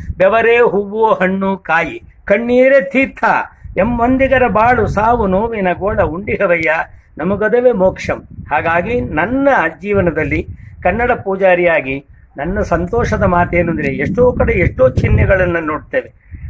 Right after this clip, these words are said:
ಅದು ನಾನಾ ರೀತಿಯ ಅರ್ಥವನ್ನ ಕೊಡುತ್ತೆ. ಆದರೆ ನಾನು life insurance ಅಂತ ಕಟ್ಟಡ ಎಲ್ಲಿ ಸಿಕ್ಕತ್ತೋ ಅಲ್ಲಿ ಕೈ ಮುಗಿತೀನಿ. ಕಾರಣ ನೀವು, ನೀವು ಕರಿತೀರಿ ಬನ್ನಿ ಅಂತ,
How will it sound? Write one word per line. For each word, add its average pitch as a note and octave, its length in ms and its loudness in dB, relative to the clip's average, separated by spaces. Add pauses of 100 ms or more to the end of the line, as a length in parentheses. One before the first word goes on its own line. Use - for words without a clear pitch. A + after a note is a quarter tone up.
ಅದು F3 160 2
ನಾನಾ E3 380 2
ರೀತಿಯ G#3+ 340 2
ಅರ್ಥವನ್ನ E3 420 -2
ಕೊಡುತ್ತೆ. C#3 440 -8 (400)
ಆದರೆ D#3 360 0
ನಾನು D#3 340 0 (520)
life G#3+ 280 0
insurance A3+ 680 0
ಅಂತ G3 240 -4
ಕಟ್ಟಡ F#3+ 260 0
ಎಲ್ಲಿ A3 360 0
ಸಿಕ್ಕತ್ತೋ - 380 -4
ಅಲ್ಲಿ F3+ 140 2
ಕೈ F#3 180 0
ಮುಗಿತೀನಿ. D#3 460 -2
ಕಾರಣ F#3 340 2 (360)
ನೀವು, G3+ 280 0
ನೀವು A3 300 -2
ಕರಿತೀರಿ F3+ 420 -4
ಬನ್ನಿ E3 320 -4
ಅಂತ, C#3+ 160 -12